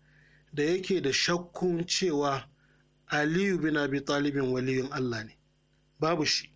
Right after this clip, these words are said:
Domin ko su sahabban da kansu, waɗanda suka rayu da Aliyu ɗin, kai, hatta maƙiyan Aliyu bin Abi Talibin ɗin, babu wanda bai masa wannan shaida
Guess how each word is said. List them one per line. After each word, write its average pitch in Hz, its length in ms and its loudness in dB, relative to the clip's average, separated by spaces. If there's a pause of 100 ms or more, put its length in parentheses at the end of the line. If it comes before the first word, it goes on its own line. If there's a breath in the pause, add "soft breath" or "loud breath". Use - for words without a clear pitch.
(760 soft breath)
Domin 175 380 0
ko 214 180 2
su 220 160 0
sahabban 170 540 2
da 135 100 0
kansu, 175 380 0
waɗanda 147 340 0
suka 151 220 0
rayu 143 240 2
da 143 140 -2
Aliyu 147 420 0
ɗin, 160 260 -2 (240 loud breath)
kai, 170 180 0
hatta 160 420 0
maƙiyan 202 580 0
Aliyu 175 400 2
bin 165 160 2
Abi 147 220 0
Talibin 151 480 0
ɗin, 143 260 -2 (680 soft breath)
babu 180 400 0
wanda 196 320 2
bai 160 160 0
masa 156 260 0
wannan 147 320 2
shaida 151 500 0